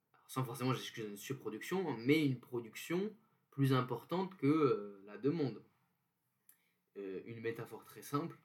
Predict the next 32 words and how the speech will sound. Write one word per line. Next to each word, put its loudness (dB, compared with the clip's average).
quand -10
vous 2
êtes, 0
euh, -16
aux -6
prémices 2
du -12
jeu -12
vidéo, 0
l'enjeu -2
c'est -8
de -14
vendre -4
le -10
jeu -12
vidéo, -14
quel -8
qu'il -10
soit. -8
Euh, -10
votre, -2
vos -6
consommateurs -2
ne -6
sont -8
pas -2
là 0
en -6
train -12
de -12
se -14
dire, -2